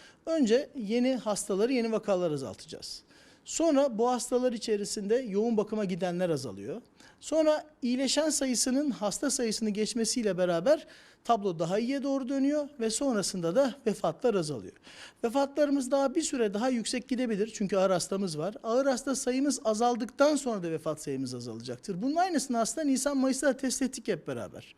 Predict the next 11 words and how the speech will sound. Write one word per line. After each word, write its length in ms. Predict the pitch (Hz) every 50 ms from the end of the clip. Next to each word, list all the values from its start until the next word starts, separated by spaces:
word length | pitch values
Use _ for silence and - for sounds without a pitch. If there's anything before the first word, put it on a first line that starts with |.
| - - - - - - - - _
Önce 400 | - 302 294 262 247 240 233 220 - - - - - _ -
vaka 360 | 190 202 196 - 247 226 190
ve 40 | 175
hasta 260 | 160 147 - - 196
sayısı 340 | - 247 247 247 - - 277
azalıyor, 480 | 262 254 269 269 269 277 277 277 294 285 - - _ - - - - _
sonra 640 | - - - 254 262 247 233 202 180 175 - - - _ _ _ _ _
ağır 180 | - 202 226 220
hasta 280 | 214 220 202 - - 185
sayısı 360 | - 165 143 139 - - 139
azalıyor, 480 | 135 135 139 135 147 202 254 311 330